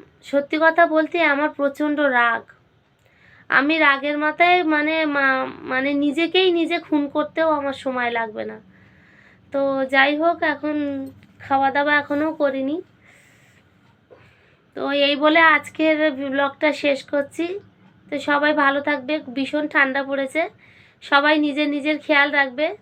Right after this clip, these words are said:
নিজেদেরকে সুস্থ রাখার চেষ্টা করবে, নিজের শরীরের চে-, উম, সুরক্ষা করার, মানে নিজেদের শরীরকে সুরক্ষা রাখবে। সবাই ভালো থাকবে। ছোট ছোট বাচ্চারা এখন ভীষণ ঠান্ডা লাগছে,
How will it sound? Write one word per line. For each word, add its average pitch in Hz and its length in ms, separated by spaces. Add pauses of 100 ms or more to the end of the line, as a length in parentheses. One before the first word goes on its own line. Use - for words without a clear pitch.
(180)
নিজেদেরকে 269 680
সুস্থ 269 280
রাখার 269 280
চেষ্টা 262 380
করবে, 262 340 (580)
নিজের 277 300
শরীরের 285 500
চে-, 285 320
উম, 262 280
সুরক্ষা 269 760 (760)
করার, 269 500
মানে 254 300
নিজেদের 277 480
শরীরকে 285 500
সুরক্ষা 277 460
রাখবে। 294 360 (720)
সবাই 294 340
ভালো 277 280
থাকবে। 277 480 (160)
ছোট 277 180
ছোট 277 220
বাচ্চারা 269 500
এখন 269 300
ভীষণ 262 320
ঠান্ডা 262 320
লাগছে, 262 460